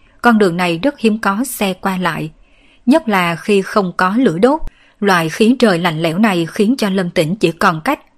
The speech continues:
trốn vào trong lều khi trời chưa tối, sau đó bọc chăn sưởi ấm.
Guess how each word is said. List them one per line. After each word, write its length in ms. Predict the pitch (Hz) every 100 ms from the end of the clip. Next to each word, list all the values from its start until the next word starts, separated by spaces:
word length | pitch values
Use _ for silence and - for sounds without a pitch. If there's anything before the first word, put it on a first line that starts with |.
| -
trốn 220 | 202 247
vào 200 | 254 170
trong 260 | 160 190 180
lều 260 | 175 160 156
khi 220 | - 220 220
trời 260 | 185 160
chưa 220 | 156 202
tối, 280 | 175 185 214 294 _ _ _
sau 200 | - 196
đó 340 | 185 185 220 277 -
bọc 340 | 190 - -
chăn 260 | 190 185 175
sưởi 280 | - 165 165
ấm. 260 | 185 240